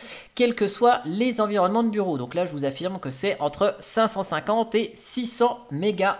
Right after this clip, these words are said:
de ram au démarrage. Voilà. Avec, euh, dans les applis qui prennent le plus de, de mémoire, on a Plasma Shell, K D E D cinq,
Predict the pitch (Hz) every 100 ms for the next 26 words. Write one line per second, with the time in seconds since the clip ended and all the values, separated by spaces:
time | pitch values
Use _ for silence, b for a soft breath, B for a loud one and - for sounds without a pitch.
0 | - 143 220 202 170 190 190 B B B
1 | B B - 226 - - 139 254 233 151
2 | 107 - - 175 - - _ _ _ _
3 | _ _ _ _ - - 139 135 151 151
4 | 139 131 123 127 131 127 131 160 156 135
5 | 143 147 127 127 151 131 127 113 117 160
6 | 139 143 160 143 156 - 175 165 131 -
7 | 170 175 175 160 143 135 127 120 - -
8 | 160 160 190 196